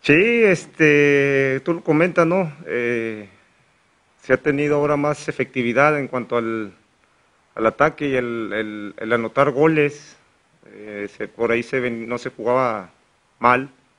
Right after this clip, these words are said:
pero los resultados no eran favorables. Pero es producto del juego y la madurez también que le, que le, que les comentaba. Eh, y las ganas de trascender bien, y la concentración que manejan en los entrenamientos,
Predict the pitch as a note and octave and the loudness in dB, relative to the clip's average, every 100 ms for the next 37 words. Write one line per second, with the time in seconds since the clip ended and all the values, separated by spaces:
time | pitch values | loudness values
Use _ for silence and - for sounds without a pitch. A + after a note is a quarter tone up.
0 | _ G#2+ G#2 G2 G#2 - B2 B2 B2+ A#2+ | _ -10 -8 -8 -12 -4 -4 -2 -4 -4
1 | G#2 A2+ C3 B2+ - _ _ _ _ _ | -4 -2 -4 -6 -12 _ _ _ _ _
2 | _ _ _ C3 C#3+ - E3 D#3+ F3+ D#3 | _ _ _ 6 6 4 2 2 4 4
3 | A#2+ D#3+ F3 E3 C#3+ C3+ C3 C#3+ - D3 | 6 4 4 4 2 2 2 0 0 -2
4 | D3 C#3 D3 B2 A#2+ A2+ A2+ A2 G#2 G#2+ | -2 0 0 0 -4 -4 -6 -6 -8 -12
5 | A2+ A2 G#2 A#2 A#2 G2 C#3+ D3+ A#2+ _ | -10 -10 -10 -6 -6 0 0 0 -6 _
6 | _ _ _ _ _ _ - G#2+ G#2 G#2+ | _ _ _ _ _ _ -6 -2 0 -2
7 | G#2 G#2 G#2 G#2 G#2+ - A2 B2 A2+ A#2 | -2 -2 -4 -4 -6 -8 0 2 2 2
8 | C#3 D#3+ C#3+ B2+ A2+ - A2 A#2 D#3 A#2+ | 2 2 0 -4 -6 -6 -4 0 0 -2
9 | - _ _ A2+ G#2 C3+ B2+ F#2 F2 G#2 | -12 _ _ -10 -4 -4 -4 -14 _ -18
10 | G2+ G#2 A2+ G#2 G#2 - G#2 B2 A#2+ C3 | -8 -8 -8 -12 -12 -12 -8 -6 -2 -2
11 | A#2+ B2 B2 B2+ A2+ G#2+ G2+ - G#2+ G#2+ | -2 -4 -4 -6 -4 -8 -10 -14 -14 -10
12 | G#2+ G#2+ A2+ A#2+ A#2+ B2 - | -6 -4 -4 -6 -6 -10 -10